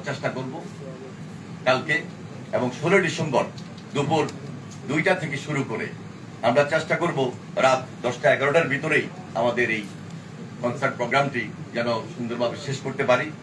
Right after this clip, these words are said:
আপনাদের সবাইকে অসংখ্য ধন্যবাদ দিয়ে এই মুহূর্তে আমাদের যে থিম সং, যে বিশেষ ধারণাটিকে নিয়ে আমরা আপনাদের সামনে উপস্থিত হয়েছি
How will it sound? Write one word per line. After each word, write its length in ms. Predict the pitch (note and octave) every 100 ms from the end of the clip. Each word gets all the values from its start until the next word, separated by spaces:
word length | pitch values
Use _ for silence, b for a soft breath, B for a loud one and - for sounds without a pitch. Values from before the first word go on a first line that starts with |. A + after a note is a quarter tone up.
| - - - - - -
আপনাদের 360 | G#2+ B2+ B2 B2 -
সবাইকে 400 | D3+ D#3+ C3+ A#2 -
অসংখ্য 360 | - A#2 C3 B2+ A#2
ধন্যবাদ 400 | B2 D3 E3+ C#3
দিয়ে 240 | A#2 F2+ - - -
এই 160 | A#2+ C3
মুহূর্তে 420 | C3 F3+ F3 G#2+ - - - -
আমাদের 360 | C3 C3+ B2 - - - - - - - - - -
যে 240 | B2 A#2+ -
থিম 160 | F3 F3
সং, 140 | C#3 A2 - F3 - - - - - - - - - - - -
যে 120 | C3+
বিশেষ 400 | A#2 C3+ E3+ D#3+ -
ধারণাটিকে 800 | C3+ D3+ D#3 - D3+ D3+ E3 D#3
নিয়ে 340 | C#3 E3 - - - - - - -
আমরা 500 | B2+ C#3 D#3 D3+ D3+ - - - - - -
আপনাদের 340 | - B2 D#3 D#3
সামনে 260 | - D3
উপস্থিত 420 | C#3 F3 F3 G3 -
হয়েছি 340 | - - -